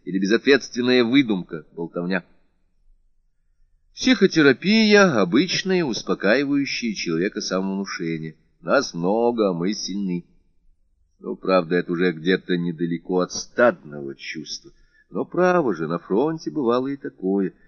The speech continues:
Но об этом почему-то умалчивают, не говорят, не то стесняются, не то боятся.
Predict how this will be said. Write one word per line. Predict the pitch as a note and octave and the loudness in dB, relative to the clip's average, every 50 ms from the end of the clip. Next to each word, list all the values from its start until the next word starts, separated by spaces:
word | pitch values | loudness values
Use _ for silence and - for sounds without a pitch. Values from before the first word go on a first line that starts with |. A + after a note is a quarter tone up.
| _ - - _ | _ -20 -20 _
Но | - D#2+ F2 F2+ F#2+ G2 | -8 -4 -2 0 2 2
об | G2 F#2 G#2 | 2 2 2
этом | G#2+ G2+ - G#2 G2 | 0 0 -2 -6 -8
почему-то | - - - G2+ G2+ G#2 - A2+ A2 | -8 -8 -6 -6 -6 -4 -2 -2 -2
умалчивают, | G#2+ G#2 G2 F#2 F#2 F#2+ F#2 - - - G#2+ G2 F2+ E2+ E2+ - _ _ _ _ - | 0 0 2 2 2 0 0 -2 -4 -4 -4 -2 -4 -4 -6 -8 _ _ _ _ -10
не | D#2+ E2+ F#2 F2+ | -6 -6 -4 0
говорят, | F#2 G2 G2 G2 F#2 F#2 F2+ F#2 F2+ - - _ _ | 2 2 2 4 4 4 4 2 2 -2 -6 _ _
не | E2 E2 | -14 -8
то | - F2+ F2 | -6 -6 -6
стесняются, | - - - - F#2 F2 F2 - - E2+ E2+ E2+ E2+ F2 F2+ F2 - - E2+ | -6 -8 -12 -12 -10 -10 -10 -10 -8 -4 -2 0 0 0 -2 -4 -8 -10 -12
не | E2+ E2 | -12 -12
то | D#2+ - E2 D2+ | -10 -10 -10 -8
боятся. | D#2+ E2 D#2+ D#2 D#2 - - - - | -6 -6 -6 -6 -8 -10 -10 -12 -14